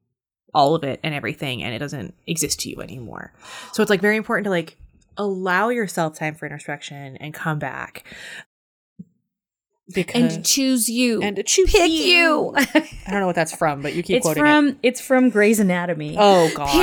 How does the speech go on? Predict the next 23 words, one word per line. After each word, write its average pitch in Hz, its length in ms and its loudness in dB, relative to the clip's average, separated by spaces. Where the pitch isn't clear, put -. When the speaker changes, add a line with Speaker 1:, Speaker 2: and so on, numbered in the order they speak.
Speaker 2:
Pick - 100 -8
me, 285 640 0
choose 359 480 2
me, 302 400 4
love 269 460 0
me. 285 360 0
Okay. 156 240 -6
Speaker 1:
I 175 160 -12
don't 143 320 -12
watch 147 280 -12
Grey's 226 160 -8
Anatomy. 254 240 0
Speaker 2:
I, - 20 0
Speaker 1:
Sorry, 247 240 4
guys. 240 300 0
Speaker 2:
I 247 120 4
didn't 262 380 2
eat, 240 260 -2
I 202 100 2
haven't 220 500 -2
for 165 120 -8
years. 160 360 -8
It's 269 260 -8